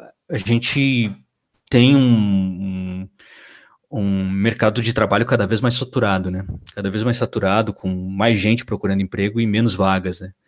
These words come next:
Isso, isso faz com que as coisas sejam bastante difíceis. Então, quando, quando eu terminei o doutorado, eu fui dar aula, fui trabalhar no ensino médio, trabalhei no ensino médio ali um ano, dois anos, e... Em algum momento, assim, eu tava dando aula em Campinas, então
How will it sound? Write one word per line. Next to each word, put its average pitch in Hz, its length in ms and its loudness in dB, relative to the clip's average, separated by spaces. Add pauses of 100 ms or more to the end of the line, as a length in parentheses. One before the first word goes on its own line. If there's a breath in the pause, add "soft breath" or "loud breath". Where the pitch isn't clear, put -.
(800 loud breath)
Isso, 117 520 2 (340)
isso - 260 -2
faz 107 200 4
com 123 100 -4
que 123 100 0
as 117 100 2
coisas - 200 -4
sejam 117 340 0 (260)
bastante 107 400 2
difíceis. 110 560 0
Então, 107 240 -2
quando, 139 280 0
quando 147 180 2
eu 156 60 0
terminei 151 260 4
o 139 40 -2
doutorado, 135 360 4
eu 151 40 -2
fui 143 140 0
dar 139 160 4
aula, 123 320 0
fui 101 340 -4 (220)
trabalhar 101 340 2
no 113 80 0
ensino 110 200 -2
médio, 107 600 -2
trabalhei 95 340 -4
no 110 60 -2
ensino 98 220 -4
médio 98 260 -2
ali 95 140 -2
um 98 160 -2
ano, 107 340 0
dois 95 240 -2
anos, 104 360 -4 (320)
e... 98 880 2 (1120 loud breath)
Em 170 80 4
algum 160 200 6
momento, 190 360 6
assim, 139 760 2
eu 104 80 -4
tava 127 360 2
dando 113 360 0
aula 117 160 4
em 110 40 -2
Campinas, 107 440 -4
então 110 560 -4